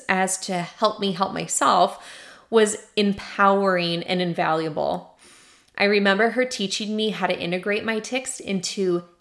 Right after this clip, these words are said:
idiosyncrasies, as she called it, because everyone has them. <laughs> Now I get to pass this baton on to others.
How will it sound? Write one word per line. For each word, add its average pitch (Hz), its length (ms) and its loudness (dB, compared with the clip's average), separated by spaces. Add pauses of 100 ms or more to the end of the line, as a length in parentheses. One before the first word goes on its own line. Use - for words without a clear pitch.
(220)
idiosyncrasies, 180 1200 0
as 175 200 -4
she - 160 -2
called 151 340 -4
it, - 260 -6
because 240 1000 2 (540)
everyone 208 640 2
has 370 420 2
them. 196 640 4 (300)
<laughs> 269 320 0 (720)
Now 233 260 8
I 339 140 6
get - 280 0
to 254 320 2
pass 208 500 2 (120)
this 190 500 2
baton 170 720 0
on 165 560 0 (100)
to - 160 0
others. 175 640 -4